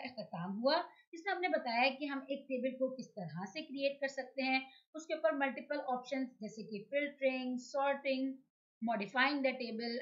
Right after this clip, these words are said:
update the table, insertion in the table, ये तमाम चीजें किस तरह से कर सकते हैं और साथ के साथ आप दो tables के दरमियान relationship को किस तरह से create कर सकते हैं। अगले lecture में हम start करेंगे एक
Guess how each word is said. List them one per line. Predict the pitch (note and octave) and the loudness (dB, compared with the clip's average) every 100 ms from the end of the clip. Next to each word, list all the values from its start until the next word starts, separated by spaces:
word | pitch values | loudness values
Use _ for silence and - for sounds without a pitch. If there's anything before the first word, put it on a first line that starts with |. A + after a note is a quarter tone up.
| A#3+ | -2
update | G#3 G3+ C#4+ A#3 | -4 0 0 2
the | B3+ | 0
table, | C4 A3 - A#3 - | -2 -8 -10 -10 -6
insertion | A#3 A#3 C4+ D#4+ C#4 | -4 0 0 0 -4
in | B3 | -4
the | B3 | -4
table, | G#3 G3+ D#4+ - | -6 -6 -6 -6
ये | D4+ F#4 | -4 0
तमाम | D4+ D4+ | 2 0
चीजें | D4 C4+ D4+ | -2 -6 -6
किस | C4+ | -6
तरह | - B3 | -2 -2
से | B3 | -2
कर | A#3+ B3 | -6 -8
सकते | A#3 - | -12 -8
हैं | B3+ | -4
और | C4+ | -4
साथ | - A3 A3+ A#3 | -4 0 0 -2
के | B3+ | -8
साथ | B3 G#3 A#3 - | -6 -4 -4 -4
आप | A3+ G3 E3+ | -6 -6 -8
दो | A3 E4 | -2 -2
tables | E4 C#4 C#4 C#4 | 0 0 0 -2
के | B3+ | -4
दरमियान | G#3+ G#3+ A#3 C4 | -2 -2 -2 -2
relationship | G#3+ C#4 F#4 G4+ E4 - | -2 -4 -4 -10 -10 -8
को | C#4+ | -8
किस | B3+ | -8
तरह | - A3 | -6 -6
से | A3 G3 | -6 -10
create | A3+ G3+ - | -8 -8 -8
कर | G3 | -10
सकते | G#3 - G3 | -10 -12 -12
हैं। | D#3+ _ _ _ _ - | -12 _ _ _ _ -6
अगले | G3 E4+ | 0 2
lecture | D4 - C#4+ | 2 2 2
में | C4+ | 4
हम | C#4+ C4+ | 2 0
start | C4 A#3+ B3 B3 | 2 4 4 2
करेंगे | A3+ A3 B3+ B3+ | -6 -2 -4 -4
एक | A3+ | -10